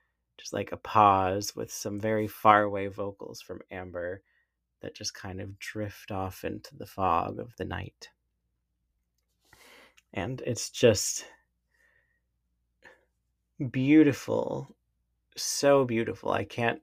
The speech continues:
I just keep coming back to that word. So I hope when you listen to the playlist that goes along with this episode, you understand truly what I'm talking about, but it's just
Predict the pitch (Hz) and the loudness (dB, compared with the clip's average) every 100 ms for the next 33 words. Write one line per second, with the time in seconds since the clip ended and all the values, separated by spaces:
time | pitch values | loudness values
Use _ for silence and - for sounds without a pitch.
0 | _ - 110 117 - - _ - - - | _ -6 -4 -4 -8 -12 _ -12 -8 -6
1 | - 104 95 - - - - - - - | -6 -6 -4 -4 -4 -8 -10 -8 -8 -6
2 | - - - - - 50 135 - - - | -4 -4 -4 -4 0 -2 -2 -10 -20 -20
3 | - - _ - 107 135 - - 127 117 | -20 -20 _ 2 8 8 8 4 6 8
4 | 113 110 117 123 110 113 107 - 107 104 | 6 4 4 2 0 0 -2 4 4 6
5 | 107 - - - 101 98 95 92 95 101 | 2 0 -2 2 2 2 -2 -2 -4 -8
6 | 104 95 98 98 92 92 92 92 101 - | -6 -6 -6 -4 -2 -2 -4 -6 -8 -10
7 | - - _ - 120 107 - 113 98 98 | -16 -20 _ -4 -2 -2 -2 0 0 0
8 | 98 107 101 - - - 98 - 85 - | -4 -4 -4 -4 -6 -6 -4 -2 -2 -4
9 | 50 50 50 - - 101 - - - - | -8 -4 -4 -4 -6 -4 -8 -6 -4 -4
10 | - - | -8 -12